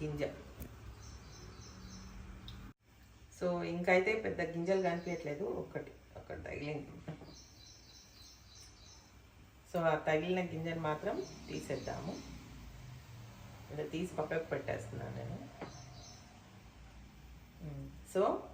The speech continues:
గింజలన్నీ అయిపోయాయి almost. ఒకసారి గట్టి గట్టిగా నొక్కి చూసుకుంటే తెలిసిపోతుంది. ఇంకో గింజ కూడా తగిలింది, తీసేసాను. ఇప్పుడు ఏం చేయాలంటే, మనం ఈ పల్పు మొత్తంని మనం ఒక మిక్సీ జార్‌లోకి వేసుకోవాలి.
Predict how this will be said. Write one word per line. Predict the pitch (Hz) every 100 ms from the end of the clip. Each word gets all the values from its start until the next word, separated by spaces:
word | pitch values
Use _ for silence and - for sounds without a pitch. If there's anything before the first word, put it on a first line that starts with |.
| - - - 165
గింజలన్నీ | 180 190 185 170 220 311
అయిపోయాయి | 156 156 - 156 139 135 - - - 147
almost. | 147 147 147 - - - - - - - - -
ఒకసారి | 160 156 202 202 175
గట్టి | 165 190
గట్టిగా | 196 202 214
నొక్కి | 185 - 196 196
చూసుకుంటే | 190 - 180
తెలిసిపోతుంది. | - 190 170 - 156 151 135 151 320 - - - - - - - - - - - - - - - - - - - - -
ఇంకో | 156 170
గింజ | 170 170 170
కూడా | 165 160
తగిలింది, | 151 143 147 160 220
తీసేసాను. | 185 185 - - - - - - - - -
ఇప్పుడు | 202 208 208
ఏం | 202 226
చేయాలంటే, | 226 180 165 220
మనం | 247 214 185
ఈ | 180
పల్పు | 165 160 170 190
మొత్తంని | 190 170 - 160 160 240
మనం | 330 190 180
ఒక | 156 180
మిక్సీ | 165 - 185
జార్‌లోకి | 175 151 135 135 -
వేసుకోవాలి. | 135 - 139 -